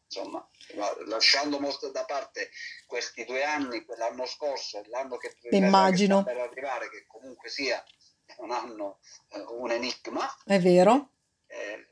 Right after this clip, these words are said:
Speaker 1: però
Speaker 2: Però
Speaker 1: ci
Speaker 2: dai,
Speaker 1: siamo
Speaker 2: vi ha dato un po'
Speaker 1: fermati.
Speaker 2: di sollievo il fatto che, insomma, questo borgo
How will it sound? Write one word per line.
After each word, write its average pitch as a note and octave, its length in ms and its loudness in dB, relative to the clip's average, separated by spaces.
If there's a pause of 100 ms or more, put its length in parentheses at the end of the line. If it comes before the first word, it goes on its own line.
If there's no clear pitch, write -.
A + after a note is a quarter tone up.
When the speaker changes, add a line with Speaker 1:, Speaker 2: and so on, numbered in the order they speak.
(120)
Speaker 1:
però A#2+ 760 -2
Speaker 2:
Però D#4+ 260 10
Speaker 1:
ci - 20 4
Speaker 2:
dai, G#3+ 260 12
Speaker 1:
siamo F3 140 2
Speaker 2:
vi B3 60 10
ha A3+ 100 12
dato C4+ 320 10
un A3 100 4
po' A3+ 140 10
Speaker 1:
fermati. - 0 -
Speaker 2:
di A3+ 120 6
sollievo A3 680 6
il F#3+ 80 6
fatto G3 400 6
che, G#3 100 0
insomma, G3+ 460 2
questo F#3+ 320 -2
borgo F#3+ 600 6